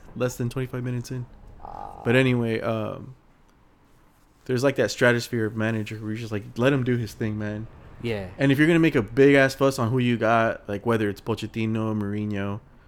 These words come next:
Speaker 2: <laughs>
Speaker 1: eh, you know how teams make, like, a huge deal about who they get as a manager?
Speaker 2: Yeah.
Speaker 1: So, some of 'em, you know, for the most part, you know, I mean, you have your superstars and then the rest, as in anything else.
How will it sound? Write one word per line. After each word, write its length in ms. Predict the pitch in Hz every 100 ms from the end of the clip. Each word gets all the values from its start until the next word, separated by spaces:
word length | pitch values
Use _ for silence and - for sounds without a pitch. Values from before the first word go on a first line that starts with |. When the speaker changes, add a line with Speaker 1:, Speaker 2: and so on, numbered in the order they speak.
| -
Speaker 2:
<laughs> 380 | 123 110 110 -
Speaker 1:
eh, 240 | 107 107 - -
you 220 | 143 143
know 80 | 151
how 120 | 147
teams 300 | 117 127 120
make, 160 | 120 120
like, 140 | 107
a 20 |
huge 320 | 98 113 107 -
deal 160 | 110
about 280 | 107 104 95
who 100 | 117
they 120 | 104
get 180 | 101 107
as 100 | 104
a 60 | 101
manager? 500 | 98 107 113 123 123 -
Speaker 2:
Yeah. 340 | 117 104 98 90
Speaker 1:
So, 220 | - 139
some 220 | - 151
of 120 | 156 147
'em, 260 | 139 135 -
you 80 | 120
know, 160 | 110 107
for 160 | 123
the 80 | 113
most 240 | 113 117
part, 340 | - 110 107 - - _ - _ _ _ _ -
you 60 | 101
know, 180 | 85 - -
I 40 | 123
mean, 100 | 120
you 80 | 123
have 80 |
your 80 | 113
superstars 580 | 104 110 104 - 98 98
and 120 | 92
then 240 | 90 90 101 107
the 80 |
rest, 320 | 90 90 90 90
as 180 | 95
in 100 | 95 95
anything 340 | 95 92 95
else. 220 | 95 95